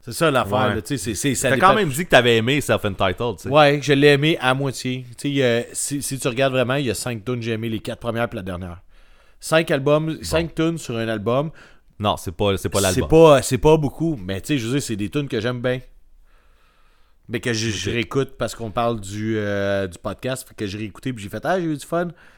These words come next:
Speaker 1: Puis que je réécouterai pas, que je réécouterai pas, c'est pas important.
Speaker 2: Ouais, ça, pas par toi-même,
Speaker 1: Ouais,
Speaker 2: là,
Speaker 1: c'est
Speaker 2: c'est
Speaker 1: ça,
Speaker 2: ça.
Speaker 1: non. Parce que quand je vais écouter du no fix, je vais écouter au-,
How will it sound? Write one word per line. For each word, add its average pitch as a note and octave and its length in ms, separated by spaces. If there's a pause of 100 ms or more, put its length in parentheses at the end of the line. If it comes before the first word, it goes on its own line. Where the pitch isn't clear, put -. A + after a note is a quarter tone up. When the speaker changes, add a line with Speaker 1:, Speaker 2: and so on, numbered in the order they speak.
(220)
Speaker 1:
Puis A#2 120
que G#2 60
je G2+ 80
réécouterai A#2+ 380
pas, C#3+ 380
que G#2 80
je F2+ 100
réécouterai A2+ 420
pas, A#2+ 200
c'est - 100
pas - 100
important. A#2 320
Speaker 2:
Ouais, G#2+ 80
ça, B2 140
pas A#2 140
par G#2+ 180
toi-même, G2 280
Speaker 1:
Ouais, F2+ 80
Speaker 2:
là, E2+ 100
Speaker 1:
c'est D#2+ 100
Speaker 2:
c'est - 120
Speaker 1:
ça, C3+ 80
Speaker 2:
ça. D#2+ 40
Speaker 1:
non. A2 300 (260)
Parce G#2+ 120
que G#2+ 100
quand A#2+ 180
je A2 80
vais A2 60
écouter A#2+ 240
du G2+ 100
no G#2 120
fix, B2 180
je G#2 60
vais - 20
écouter - 160
au-, F#2 140